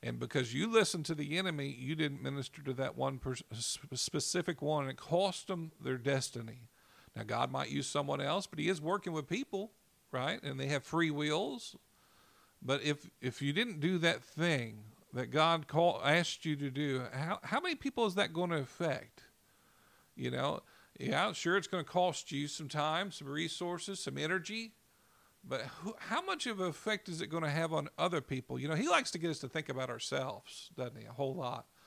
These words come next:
And he, that's because he thinks about himself a whole lot. You remember, you look at when he was in heaven and he was,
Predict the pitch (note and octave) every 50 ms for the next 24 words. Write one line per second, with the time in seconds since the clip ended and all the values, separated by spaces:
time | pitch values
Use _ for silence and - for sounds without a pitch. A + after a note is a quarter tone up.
0 | - - - - - - - - - C3 C3+ C3+ C3+ B2+ C3+ C#3 D3+ F#3 - -
1 | D#3+ - F#3 E3 C#3+ - F3 F#3 - - F3 D#3 - - C#3+ C3 C#3 C3 B2+ C#3
2 | D3+ G#3 B3 G#3+ - - C3 A#2 G#2+ A2 A#2 - - - - - - - - A#2+
3 | A#2 B2 C3 B2 A#2+ A#2 A2+ A2+ A#2 B2 D3 F#3 G#3+ F#3+ F3+ E3+ - - - -
4 | - - - F#3+ G3 A3+ A3+ G3+ - F3+ E3 E3+ E3+ D#3+ E3+ F3+ E3 D#3 E3 D3
5 | C#3+ E3 F#3+ E3+ D#3 D3 C#3 C3+ C3 C3+ C#3 C#3 C3+ B2+ B2 C3